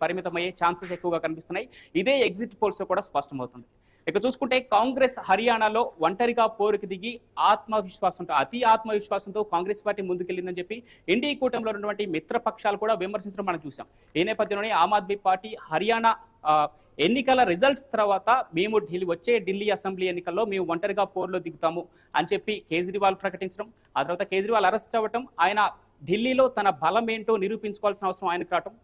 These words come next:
ఆ తర్వాత కాంగ్రెస్ పార్టీ కూడా మేము కూడా ఒంటరిగానే బరిలోకి దిగబోతున్నామని చెప్పేసి, ఆ, కాంగ్రెస్ పార్టీ కూడా ప్రకటించింది. ఈ నేపథ్యంలో కాంగ్రెస్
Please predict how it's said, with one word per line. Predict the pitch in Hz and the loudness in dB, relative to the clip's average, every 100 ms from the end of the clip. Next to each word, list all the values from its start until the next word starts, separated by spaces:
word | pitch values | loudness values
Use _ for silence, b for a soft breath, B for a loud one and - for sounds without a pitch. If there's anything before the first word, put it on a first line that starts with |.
| _ 147 | _ -4
ఆ | |
తర్వాత | 156 190 196 | -2 -4 -2
కాంగ్రెస్ | 180 208 214 - | -2 0 -2 0
పార్టీ | 196 190 | -2 0
కూడా | 196 208 | -2 0
మేము | 180 196 | 0 0
కూడా | 202 202 | 2 2
ఒంటరిగానే | 180 175 202 196 196 | 0 -2 -2 -2 -2
బరిలోకి | 185 156 202 208 175 | 0 0 0 -4 -6
దిగబోతున్నామని | 156 196 202 202 196 196 190 | -4 -2 -2 -4 -4 -6 -6
చెప్పేసి, | 185 196 196 - - b b - | -8 -8 -6 -10 -12 b b 4
ఆ, | 151 | 4
కాంగ్రెస్ | 139 - - 226 277 254 - | 4 2 4 4 2 -2 -2
పార్టీ | 208 202 | -2 0
కూడా | 202 | -4
ప్రకటించింది. | 190 165 170 156 165 220 b b | -2 -6 -8 -10 -10 -10 b b
ఈ | 170 | 0
నేపథ్యంలో | 240 269 269 269 | 2 2 2 2
కాంగ్రెస్ | 254 202 262 285 | 2 0 0 -6